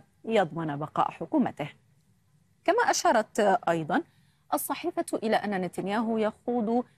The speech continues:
معركة عالية المخاطر مع إدارة بايدن،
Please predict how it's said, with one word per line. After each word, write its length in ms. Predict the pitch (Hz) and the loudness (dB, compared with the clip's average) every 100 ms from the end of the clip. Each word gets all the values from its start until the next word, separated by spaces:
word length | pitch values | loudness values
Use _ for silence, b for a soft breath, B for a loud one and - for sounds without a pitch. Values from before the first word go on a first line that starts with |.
| _ | _
معركة 800 | 208 196 180 196 - 220 254 233 - | 0 0 0 -4 -2 0 2 0 0
عالية 500 | 180 170 160 196 202 175 | -2 0 -2 0 -2 -2
المخاطر 640 | 151 156 - 277 339 254 | -8 -10 0 2 2 0
مع 140 | 175 151 | -4 -6
إدارة 320 | 160 170 170 - | -8 -6 -8 -2
بايدن، 380 | 190 269 220 226 | 0 2 2 -2